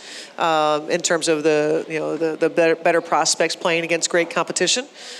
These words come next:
before they get to conference play. Conference play, teams typically just beat each other up, and, and you don't get to see,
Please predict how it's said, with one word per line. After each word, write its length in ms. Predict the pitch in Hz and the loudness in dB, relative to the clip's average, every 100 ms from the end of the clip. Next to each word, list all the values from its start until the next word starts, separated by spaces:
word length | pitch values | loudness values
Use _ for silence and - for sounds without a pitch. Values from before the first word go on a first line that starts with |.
| - | -6
before 260 | 185 196 185 | -2 2 2
they 120 | 180 | 2
get 120 | 180 | 2
to 60 | 180 | 0
conference 400 | 196 175 196 170 | 0 0 0 -2
play. 220 | - 226 | 0 0
Conference 400 | 226 277 294 302 | 2 0 2 -2
play, 280 | - 233 240 | 2 2 2
teams 340 | - 233 214 | 2 0 0
typically 340 | - 220 233 214 | 0 0 0 2
just 180 | 185 | 0
beat 160 | - 190 | 2 0
each 160 | 185 202 | 2 2
other 220 | 185 175 | 4 4
up, 220 | 196 208 | 2 0
and, 120 | 160 | -4
and 200 | 160 165 | -2 -2
you 60 | 165 | 0
don't 160 | 180 151 | 0 0
get 100 | 170 | -2
to 80 | 151 | 0
see, 360 | - 175 180 | 2 0 -2